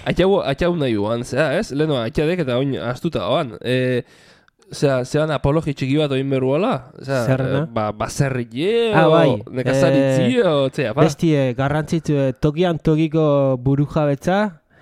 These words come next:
Speaker 1: Aha.
Speaker 2: elikadura mailan, energia mailan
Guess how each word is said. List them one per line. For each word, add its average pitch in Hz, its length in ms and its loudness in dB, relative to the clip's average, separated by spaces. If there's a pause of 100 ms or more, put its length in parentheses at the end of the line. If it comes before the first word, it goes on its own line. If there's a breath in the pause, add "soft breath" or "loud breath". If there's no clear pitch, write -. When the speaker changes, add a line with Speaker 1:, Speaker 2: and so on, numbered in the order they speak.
(120)
Speaker 1:
Aha. 147 380 -2 (240)
Speaker 2:
elikadura 139 640 2
mailan, 170 640 0 (140)
energia 131 500 -2
mailan 156 640 -2